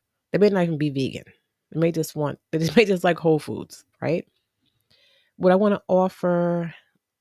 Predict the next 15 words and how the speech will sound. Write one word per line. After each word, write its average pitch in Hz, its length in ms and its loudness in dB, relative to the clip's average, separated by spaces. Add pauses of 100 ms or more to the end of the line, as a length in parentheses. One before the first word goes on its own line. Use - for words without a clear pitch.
um, 160 560 -6
maybe 175 220 -2
a 151 80 -4
set - 400 -4
of 156 340 -4
pots - 340 -6
and 156 120 -8
pans? 180 640 -4 (220)
You 170 80 -6
figure, 160 260 -2
well, 180 320 0 (240)
they 160 100 -2
like 156 240 -2
to - 80 -12
cook. - 420 -2